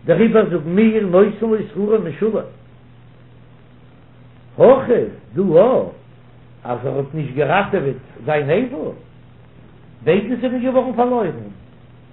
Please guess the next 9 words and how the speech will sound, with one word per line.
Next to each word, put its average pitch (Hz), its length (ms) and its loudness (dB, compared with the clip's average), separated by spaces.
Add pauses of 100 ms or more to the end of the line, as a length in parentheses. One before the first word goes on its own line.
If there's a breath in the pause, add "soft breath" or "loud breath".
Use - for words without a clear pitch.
(360)
לא 170 320 8 (400)
עובד 160 380 2 (180)
שליח 151 420 -4 (120)
שלחותו. 220 480 -6 (800)
האט 147 180 -2
דער 160 180 -8
שליח 170 400 -2 (140)
נישט 190 260 -8
געטון, 160 440 -4